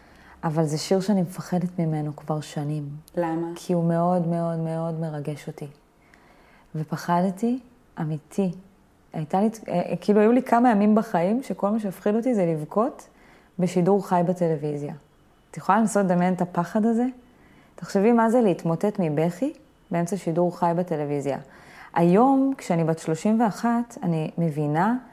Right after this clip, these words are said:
Speaker 1: איזה אייטם זה יכול להיות. זה יכול להיות פרומו מטורף, כאילו. <laughs> אבל אמרתי גם לאביב וגם לאנשי הפקה, שיצא לי כבר לשיר את השיר הזה ב-, שרתי אותו באזכרה של, אה, מורן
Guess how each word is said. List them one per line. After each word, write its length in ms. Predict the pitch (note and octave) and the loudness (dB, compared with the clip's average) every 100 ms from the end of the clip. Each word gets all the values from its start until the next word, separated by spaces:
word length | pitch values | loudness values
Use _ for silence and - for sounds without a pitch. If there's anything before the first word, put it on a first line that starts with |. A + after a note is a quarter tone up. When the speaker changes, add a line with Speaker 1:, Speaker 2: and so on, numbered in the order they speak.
| - _ - _ | -20 _ -20 _
Speaker 1:
איזה 200 | F#3+ A3+ | 2 4
אייטם 340 | G3 A3 B3+ G#3+ | 4 4 4 4
זה 120 | E3+ | 2
יכול 260 | C#3+ G3+ | 0 2
להיות. 300 | A3 A3+ A#3+ | 4 4 2
זה 80 | - | -4
יכול 200 | C#3+ - | -2 0
להיות 160 | G#3 G#3 | 0 -2
פרומו 400 | - G3+ A#3 A3 | -4 -2 0 0
מטורף, 760 | A3 A3+ G#3 A3 - A3+ - - | -2 -2 -2 -2 -4 -8 -12 -6
כאילו. 360 | G3+ - - - - - C4+ | -4 -4 -6 -10 -12 -4 -4
<laughs> 320 | - - - | -4 -16 -4
אבל 200 | F3 E3+ | 2 4
אמרתי 340 | E3+ F#3+ A#3+ B3 | 6 4 4 2
גם 220 | G#3 G#3+ | 4 4
לאביב 560 | A3+ G3+ E3+ E3+ F3 F#3+ | 4 2 2 2 0 -2
וגם 340 | E3+ E3+ F#3 | -2 0 2
לאנשי 280 | G#3+ F#3+ F#3 | 0 0 -2
הפקה, 540 | F#3 F3+ F3 D#3+ D3+ E3+ - - | -4 -6 -4 -4 -4 -6 -12 -20
שיצא 540 | - E3+ E3 - F#3+ | -4 -2 -2 0 2
לי 120 | G#3 | 2
כבר 340 | G3+ E3+ D#3+ D#3+ | 0 0 0 0
לשיר 360 | E3+ D#3 F#3+ F#3+ | -4 -2 0 0
את 60 | F#3+ | -2
השיר 280 | - E3 | -4 -2
הזה 220 | F3 F3 F3+ | 0 0 -2
ב-, 60 | D#3+ D#3 D3+ D3+ _ - - - _ | -2 -4 -6 -10 _ -20 -20 -20 _
שרתי 280 | - F#3 B3+ | -6 -2 0
אותו 220 | A#3 E3+ | 0 0
באזכרה 960 | D#3 D#3+ D#3 D#3+ D#3+ D3+ - D#3+ F#3 G3 | 0 -2 -2 -2 -2 -4 -4 -2 0 -2
של, 160 | - | -2
אה, 420 | A3 F3+ D#3+ D#3+ D#3+ | -2 0 -2 -2 -2
מורן 460 | D#3+ D#3 F#3 F3+ | -2 -2 -2 -2